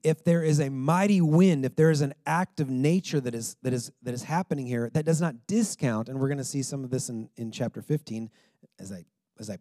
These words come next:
push through this as quick as I can, um, that, that, that alludes to that. But we cannot discount it. And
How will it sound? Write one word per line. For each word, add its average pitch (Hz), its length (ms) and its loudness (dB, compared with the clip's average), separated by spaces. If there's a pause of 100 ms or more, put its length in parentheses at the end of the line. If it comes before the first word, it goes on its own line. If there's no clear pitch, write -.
push - 260 2
through 135 180 -4
this 120 180 -8
as 98 80 -14
quick 135 220 -4
as 120 100 -10
I 107 80 -8
can, 139 400 0 (540)
um, 139 380 2
that, 151 280 6 (160)
that, 135 180 0 (140)
that 139 220 0 (160)
alludes 160 440 0
to 127 120 0
that. 90 240 -12 (760)
But 147 120 6
we 151 100 4
cannot 180 340 0
discount 139 440 0
it. 117 120 -10
And 165 240 2